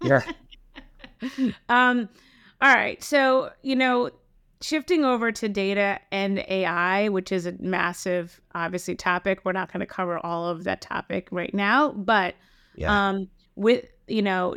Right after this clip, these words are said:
Speaker 2: data, A I, and even generative A I, like, how has the influence of data and A I,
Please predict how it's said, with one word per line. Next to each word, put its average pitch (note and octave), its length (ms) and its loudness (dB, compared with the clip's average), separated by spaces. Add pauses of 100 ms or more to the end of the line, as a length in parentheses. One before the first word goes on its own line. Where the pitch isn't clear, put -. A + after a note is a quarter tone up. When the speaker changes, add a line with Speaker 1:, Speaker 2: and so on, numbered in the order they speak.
Speaker 2:
data, G#3+ 300 0
A G3 320 0
I, F#3 460 -2 (180)
and F3 320 -4
even F3 220 -4
generative F3+ 440 -2
A F3 160 -2
I, E3+ 320 -4
like, F#3 140 -6
how A#3 260 0
has D4 120 0
the A#3 100 -2
influence G3 640 -2
of F3 100 -4
data F3+ 300 0
and F3 140 -8 (220)
A E3+ 60 -10 (140)
I, - 60 -6